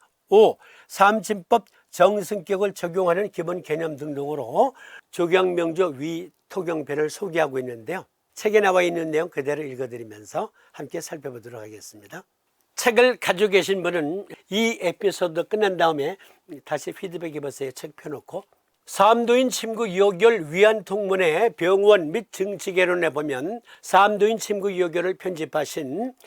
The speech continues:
행림서원 초대 대표님의 해설이 들어있습니다. 행파안. 위는 충화지기를 품수한 것으로서 닭이 소혈인지라.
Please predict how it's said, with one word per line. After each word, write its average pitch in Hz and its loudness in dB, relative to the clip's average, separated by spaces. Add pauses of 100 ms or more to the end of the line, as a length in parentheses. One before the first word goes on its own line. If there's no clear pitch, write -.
(120)
행림서원 180 0
초대 180 -2
대표님의 151 -8 (500)
해설이 156 -2
들어있습니다. 123 -10
행파안. 139 -6 (220)
위는 185 4 (320)
충화지기를 190 4
품수한 185 2
것으로서 165 4 (440)
닭이 196 4
소혈인지라. 151 -2